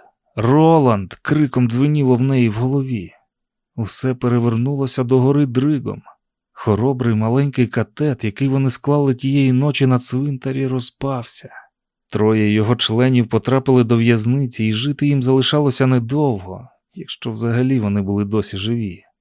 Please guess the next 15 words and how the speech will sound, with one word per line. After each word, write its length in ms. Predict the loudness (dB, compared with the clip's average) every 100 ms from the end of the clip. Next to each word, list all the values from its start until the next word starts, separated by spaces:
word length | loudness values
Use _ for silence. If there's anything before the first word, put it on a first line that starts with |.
| -6
А 120 | -4
остання 600 | -4 -6 -6 -4 0 2
не 120 | 2
тямилася 520 | 0 0 2 0 2 0
від 200 | 0 2
переляку 560 | 2 4 4 2 4
і 80 | 2
кидалася 540 | 2 2 4 2 2
на 100 | 2
всі 240 | 2 0 -2
боки, 420 | 2 0 0 -2
як 180 | -4 -6
пташка 500 | -8 -2 -2 -4 -8
в 100 | -10
коморі. 520 | -8 -6 -8 -12 -18